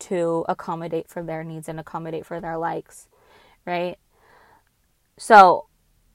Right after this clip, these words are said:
we want respect. <laughs> And it's so simple, you guys. <laughs> Ladies, we want respect because respect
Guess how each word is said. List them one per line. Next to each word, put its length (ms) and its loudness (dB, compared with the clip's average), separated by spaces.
we 440 -2
want 420 0
respect. 640 2
<laughs> 40 -20
And 120 6
it's 140 4
so 140 10
simple, 360 0
you 80 -2
guys. 420 4
<laughs> 1200 -6
Ladies, 560 4
we 260 0
want 260 12
respect 720 6
because 360 4
respect 800 4